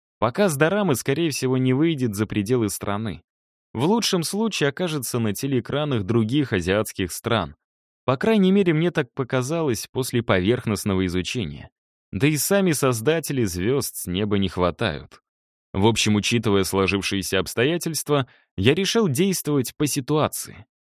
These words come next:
Прямо сейчас я направлялся на встречу с продюсером Джу Янджун,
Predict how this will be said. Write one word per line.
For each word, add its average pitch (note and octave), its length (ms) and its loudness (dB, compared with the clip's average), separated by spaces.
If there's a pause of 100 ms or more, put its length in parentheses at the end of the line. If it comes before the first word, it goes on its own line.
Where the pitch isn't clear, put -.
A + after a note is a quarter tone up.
(160)
Прямо G3+ 280 4
сейчас D#3 500 0
я F#2 100 0
направлялся G2+ 600 0
на A2 140 0
встречу A#2+ 480 -2
с - 80 -6
продюсером G2+ 720 -2
Джу F#2 200 0
Янджун, A2 540 0